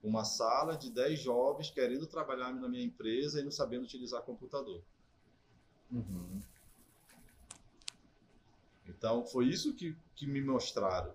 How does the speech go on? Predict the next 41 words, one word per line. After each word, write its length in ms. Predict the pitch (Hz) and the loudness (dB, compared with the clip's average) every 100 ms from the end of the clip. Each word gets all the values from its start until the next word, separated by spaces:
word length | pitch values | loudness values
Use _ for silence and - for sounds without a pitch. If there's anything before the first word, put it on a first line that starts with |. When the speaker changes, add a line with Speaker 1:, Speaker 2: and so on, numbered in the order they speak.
| - | -6
Speaker 2:
Uhum. 400 | 120 117 98 135 - - | -4 -2 -4 -6 -14 -12
Speaker 1:
né? 320 | 90 101 131 - | -2 0 0 -4
Isso 380 | 101 127 147 147 | 0 2 2 -2
que 440 | - 131 120 101 107 | -2 0 2 0 -2
o 40 | |
universo 560 | 113 127 107 117 120 123 | 2 4 6 6 4 2
me 100 | 123 | 4
mostrou 560 | 120 113 - 117 131 | 2 2 -2 0 2
pra 140 | 147 147 | 2 0
mim, 180 | 139 135 | -2 -2
talvez, 380 | - 127 120 135 | 2 4 4 2
ser 120 | 143 | 2
instrumento 680 | 131 - 139 127 127 135 143 | -2 -2 0 2 2 0 -6
pra 200 | - 127 | -4 -2
ser, 320 | - 127 - | 0 0 4
pra 100 | 123 | 6
Speaker 2:
Sim, 380 | 113 113 117 123 | 6 6 6 4
Speaker 1:
isso. 120 | 120 | 0
Speaker 2:
sim, 260 | - 127 147 | -2 -2 -4
sim, 260 | - 120 | -4 -6
sim. 320 | 147 117 131 151 - - - - | -6 -6 -8 -10 -18 -20 -20 -10
Speaker 1:
Entendeu? 440 | 95 95 101 127 - _ _ _ _ 101 | -2 0 0 -2 -10 _ _ _ _ -8
Então, 360 | - 110 120 | -2 2 2
é, 420 | 120 120 117 - - | 2 2 2 0 -6
então 280 | 101 120 135 | -4 2 4
é 140 | 135 | 4
nunca 260 | 131 170 208 | 4 2 4
perder 380 | 202 175 156 160 | 6 6 6 4
a 80 | 165 | 4
essência, 480 | 160 143 117 107 | 2 2 2 2
né? 140 | 101 107 | 0 -2
Tipo 160 | - | -4
assim, 140 | 113 117 | -4 0
é 60 | |
você 260 | 110 110 123 | 0 0 0
nunca 240 | 131 156 | 0 0
perder 360 | 175 165 151 147 | -2 -2 0 0
a 100 | 143 | 2
essência 440 | 135 - 135 147 143 | 0 -2 -4 -4 -4
do 160 | 135 | -8
que, 220 | - 151 | -10 -12